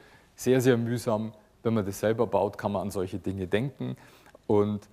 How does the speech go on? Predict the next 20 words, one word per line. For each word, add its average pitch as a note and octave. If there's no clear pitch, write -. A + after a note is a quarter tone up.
kann A2
das G2+
entsprechend -
vorsehen, G#2
dass G2
man G2
einzelne F#2+
Links A#2+
dann G2
teilt G2+
über G2+
entsprechende F2+
Netzwerke, F2+
in G#2
denen F2+
man F2+
dann F#2
eben F2+
tätig -
ist. -